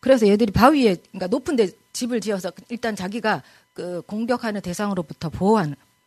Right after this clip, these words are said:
받기 위해서 공격은 할 수 없으니까 자기가 그 높은 집을 짓게 하는 그런 능력들. 아주 약하지만 공격할 힘도 없지만 하나님 이렇게 지혜를 주신다는. 메뚜기도 마찬가지고.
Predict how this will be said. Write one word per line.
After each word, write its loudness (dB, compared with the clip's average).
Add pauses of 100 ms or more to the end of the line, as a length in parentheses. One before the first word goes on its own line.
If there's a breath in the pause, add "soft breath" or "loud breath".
(120)
받기 -2
위해서 0 (240 soft breath)
공격은 6
할 10
수 4
없으니까 0 (560)
자기가 0
그 0
높은 4
집을 2
짓게 2
하는 0
그런 0
능력들. 2 (180 loud breath)
아주 4
약하지만 4
공격할 4
힘도 4
없지만 2
하나님 4
이렇게 0
지혜를 2
주신다는. -2 (1120)
메뚜기도 8
마찬가지고. -2